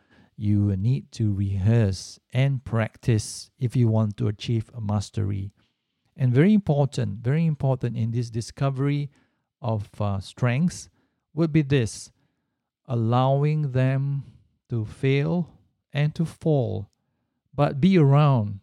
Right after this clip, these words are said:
to help them pick themselves up and keep going. And this will be something that I'll be discussing further in this show,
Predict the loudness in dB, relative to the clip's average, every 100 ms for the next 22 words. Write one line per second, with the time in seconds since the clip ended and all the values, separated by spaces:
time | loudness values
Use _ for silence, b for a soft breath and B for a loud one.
0 | _ _ -2 0 -2 -2 -2 0 0 -2
1 | -6 -4 -6 -6 -2 -2 -4 -6 -4 -2
2 | 0 0 0 -4 -4 0 2 4 2 -2
3 | -8 _ _ _ _ _ 0 2 4 4
4 | 2 2 2 0 2 0 0 -2 -2 -4
5 | -4 -2 -2 -2 -4 -6 -4 -6 -2 2
6 | 2 2 0 0 -2 -4 -6 -2 0 2
7 | 2